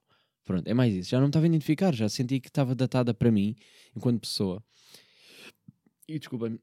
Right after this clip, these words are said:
roupa, no fundo, acaba por ser um, um, uma forma de expressão, não é? Uma forma de expressar, hum, a maneira como tu, hum, pá, como tu és para o mundo, no fundo.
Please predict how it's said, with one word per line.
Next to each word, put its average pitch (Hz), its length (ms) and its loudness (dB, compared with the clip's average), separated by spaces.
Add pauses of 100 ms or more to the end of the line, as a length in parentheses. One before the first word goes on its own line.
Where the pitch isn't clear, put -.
(260)
roupa, 127 240 6
no 131 100 8
fundo, 117 340 4 (120)
acaba 113 280 2
por 92 80 -10
ser 107 120 -2
um, 101 40 0
um, 92 680 -6
uma 87 180 -10
forma 90 300 -4
de - 100 -12
expressão, - 360 -10
não 90 140 -6
é? 87 60 -10
Uma - 300 -20
forma 85 240 -10
de 175 60 -18
expressar, - 460 -8
hum, 85 500 -12 (960)
a - 40 -2
maneira 117 280 6
como 110 240 2
tu, 110 360 2 (800)
hum, 87 720 -6 (580)
pá, - 100 -14
como 95 180 -6
tu - 120 -6
és 92 100 -4
para - 140 -6
o - 20 -2
mundo, 101 320 -8
no 101 100 -12
fundo. 104 340 -6